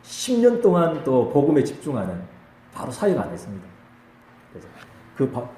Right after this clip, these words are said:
위대한 바울도 바로 사역 안 하니까 십 년 동안, 아, 다소에서, 그죠? 아, 복음을 누리는 십삼 년간, 합의 십삼 년 동안 복음을 누리는,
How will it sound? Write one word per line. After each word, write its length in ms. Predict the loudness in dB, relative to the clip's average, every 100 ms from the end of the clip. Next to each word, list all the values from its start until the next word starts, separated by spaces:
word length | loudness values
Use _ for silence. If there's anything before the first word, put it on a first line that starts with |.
| -20 -10
위대한 420 | -4 4 4 4
바울도 560 | 2 2 2 2 -2 -2
바로 180 | -6 -4
사역 220 | 0 0
안 80 | 0
하니까 140 | -4
십 280 | -10 -6 0
년 200 | 0 2
동안, 440 | 0 2 2 -2 -10 -20 -20 -12
아, 120 | -10 0
다소에서, 880 | 4 6 6 6 6 4 2 0 -12 -18 -20 -20 -20 -20
그죠? 180 | -20 -18 -20 -20 -20 -20 -20 -20 -16
아, 340 | -10 -8 -10 -14 2
복음을 400 | 4 6 6 4
누리는 540 | 4 2 2 0 -4 -6
십삼 560 | -12 -4 -4 0 0 2
년간, 300 | 2 2 0
합의 320 | 2 2 2
십삼 440 | 0 -4 -2 -2 0
년 120 | -2
동안 300 | -2 -2 0
복음을 340 | 0 2 0
누리는, 500 | 0 -2 -2 -4 -6